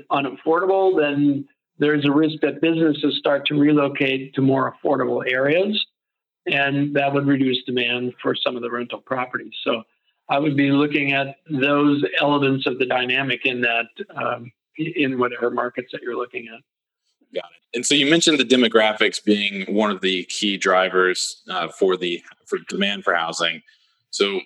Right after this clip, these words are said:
Speaker 2: maybe at a macro level, what do the current demographic trends say about demand both today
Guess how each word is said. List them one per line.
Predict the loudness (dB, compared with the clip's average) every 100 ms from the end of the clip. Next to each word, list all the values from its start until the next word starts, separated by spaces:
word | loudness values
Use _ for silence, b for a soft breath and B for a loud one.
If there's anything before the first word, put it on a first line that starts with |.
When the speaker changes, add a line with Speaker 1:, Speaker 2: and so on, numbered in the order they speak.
| _ 0
Speaker 2:
maybe | 2 4
at | 2
a |
macro | 2 2 4 2 2 2
level, | 2 0 -2 -4 -10
what | 2 4 4 0
do | -2 0
the | 0 0 0
current | 0 0
demographic | -2 0 0 0 -2
trends | -2 -2 -2 -4 -4
say | -4 -4 -4 -6 _ _ _ _ -4
about | 0 0 -2
demand | -2 -2 0
both | -2 0
today | 0 2 2